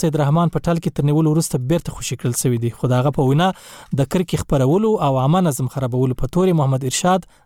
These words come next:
زنداني کړی دی. دغه چارواکي زیاته کړې ده چې د جنوري پر لومړۍ نیټه په کوټ کې د شیعه او سني مشرانو ترمنځ د سولې په تړون باندې ملک سیف الله او سید رحمان منګل لاسلیکونه نه ول کړي، نو ځکه یې هغوی نیولي ول. د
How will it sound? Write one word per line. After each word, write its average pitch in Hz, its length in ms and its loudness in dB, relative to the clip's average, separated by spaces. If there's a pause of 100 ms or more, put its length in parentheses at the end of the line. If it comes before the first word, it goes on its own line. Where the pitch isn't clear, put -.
(200)
زنداني 127 360 2
کړی 120 240 0
دی. 107 80 -8 (1400)
دغه 220 180 2
چارواکي 214 280 0
زیاته 180 200 -2
کړې 208 200 0
ده 220 120 0
چې 170 100 0
د - 80 0
جنوري 160 340 2
پر 160 120 0
لومړۍ 165 260 2
نیټه 165 260 -2
په 147 140 -2
کوټ 160 240 0
کې 135 100 -4
د 135 120 0
شیعه 156 140 2
او 143 120 0
سني 151 180 2
مشرانو 143 400 -2
ترمنځ 156 360 2
د 143 120 -2
سولې 151 240 0
په - 100 -20
تړون 165 380 2
باندې 190 720 -2
ملک 147 200 0
سیف 147 220 0
الله 170 120 2
او 147 60 -4
سید 139 220 0
رحمان 156 320 2
منګل 147 300 2
لاسلیکونه 139 520 -2
نه 156 120 2
ول 208 180 0
کړي، 214 200 2
نو 156 140 2
ځکه 190 160 -2
یې 131 80 -2
هغوی 120 180 0
نیولي 110 280 -4
ول. 147 100 -18
د - 600 -10